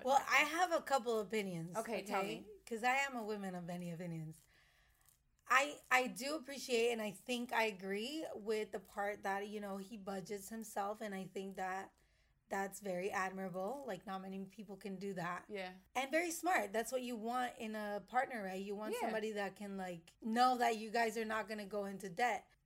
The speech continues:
Speaker 1: But I feel like te-, like, I feel like saying that to someone, you know, that you're just getting to know, I feel like it kinda takes the spark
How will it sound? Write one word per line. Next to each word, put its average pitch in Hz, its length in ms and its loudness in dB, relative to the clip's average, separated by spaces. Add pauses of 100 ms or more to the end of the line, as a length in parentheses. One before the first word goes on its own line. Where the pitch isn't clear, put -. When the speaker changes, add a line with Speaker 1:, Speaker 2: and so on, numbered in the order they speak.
(280)
Speaker 1:
But 277 140 4
I 311 160 8
feel 330 340 2
like 294 220 6 (180)
te-, 269 560 -4
like, 226 300 6
I 240 100 4
feel 269 220 4
like 247 180 4
saying 262 580 -4
that 233 220 2
to 233 100 -6
someone, 202 760 -4 (1160)
you 220 180 0
know, 196 280 -2
that 196 340 -2
you're 214 140 -2
just 214 320 -4
getting 214 320 -2
to 202 120 -8
know, 202 440 -4
I 220 100 -2
feel 254 240 -4
like 240 240 -2
it 196 140 -12
kinda 233 600 -2 (120)
takes 208 300 -12
the 202 180 -8
spark 202 460 -4